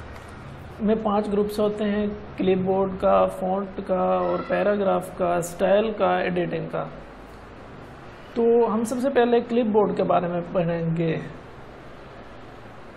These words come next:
clipboard के group को हम किसी भी तहरीर को copy, paste वगैरह, formatting वगैरह के लिए इस्तेमाल करते हैं।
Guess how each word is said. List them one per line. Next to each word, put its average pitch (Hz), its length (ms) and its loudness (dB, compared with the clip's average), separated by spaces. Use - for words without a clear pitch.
clipboard 247 600 6
के 214 140 6
group 214 240 2
को 240 100 6
हम 220 240 4
किसी 233 260 -2
भी 226 100 -2
तहरीर 202 400 4
को 208 140 2
copy, 196 400 0
paste 196 520 0
वगैरह, 190 460 4
formatting 185 520 -2
वगैरह 185 260 2
के 175 140 -2
लिए 180 180 0
इस्तेमाल 170 480 -4
करते 165 260 -2
हैं। 165 180 -4